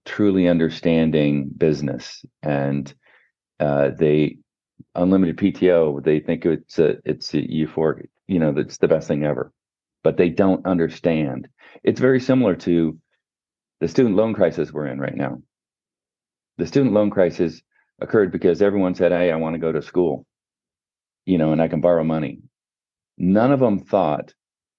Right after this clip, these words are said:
"Okay, I'm gonna go into teaching. Um, if I have twenty thousand dollars in student loans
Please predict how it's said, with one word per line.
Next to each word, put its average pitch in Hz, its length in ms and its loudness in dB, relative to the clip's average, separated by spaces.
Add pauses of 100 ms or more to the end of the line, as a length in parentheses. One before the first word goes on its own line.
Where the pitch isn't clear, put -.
(300)
"Okay, 85 480 2
I'm 85 300 0
gonna 98 180 0
go 101 160 0
into 90 160 -2
teaching. 80 600 -6 (920)
Um, 76 220 0
if 80 160 -2
I 80 80 0
have 95 180 2
twenty 107 240 0
thousand 98 340 2
dollars 85 360 2
in 80 80 -6
student 82 340 -2
loans 82 520 -2